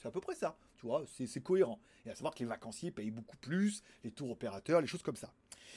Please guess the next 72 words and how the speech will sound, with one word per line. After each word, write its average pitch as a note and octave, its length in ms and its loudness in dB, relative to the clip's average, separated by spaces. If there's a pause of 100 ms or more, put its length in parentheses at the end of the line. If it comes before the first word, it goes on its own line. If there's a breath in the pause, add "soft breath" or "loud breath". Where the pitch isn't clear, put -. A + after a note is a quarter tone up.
(460 loud breath)
Et C#4+ 240 10
alors F3 160 12
ils E3 60 8
te E3+ 60 2
disent, « E3+ 220 0
Bah, - 180 -4
du C#3 100 2
coup, D3 300 -2
tu - 80 -2
as B2 40 0
gagné A#2+ 120 -2
de B2 60 0
l'argent, D#4 360 2
parce - 140 -6
que, D3+ 80 -4
bah, B2 160 2
dans C#3 140 6
dix E3+ 280 2
ans, A3 140 8
moi, E3+ 140 2
je - 40 -6
te D#3 80 -4
garantis E3 500 2
de - 120 -12
te D3 80 0
reverser, B2+ 520 2
euh, A#2+ 200 4
dix A#2 220 -6
pour B2+ 180 -6
cent C#3 220 -4
pas, A2+ 260 0
euh, A#2 60 0
tous C3+ 160 -6
les C#3+ 180 6
ans. » D#4+ 200 8 (440 soft breath)
Puis - 80 -12
après, G#3 140 6
au G3 60 12
bout C#3 160 4
de C3 60 -4
dix C#3+ 260 2
ans, G3 120 8
bah, G#2 140 -6
t'as G2+ 120 -6
fait B2 160 -2
ton A#2+ 100 2
retour A#2 320 0
sur G#2+ 140 -6
investissement, D3+ 420 -6
c'est - 160 -10
incroyable, G#3+ 720 4
c'est B2+ 120 -12
une A#2+ 60 -8
affaire A#2+ 220 -2
en C#3+ 120 0
or. D4+ 240 8 (300 soft breath)
Puis - 80 -10
après, A3 120 8
au F#3+ 60 12
bout D3+ 120 2
de C3+ 60 -4
dix C#3+ 160 2
ans, - 120 6
le C3+ 80 -6
truc, - 260 -4
il B2 80 0
est - 20 4
à A2 120 0
toi, B3 440 6
et G2 40 -14
après, - 200 0
bah, G2+ 200 -10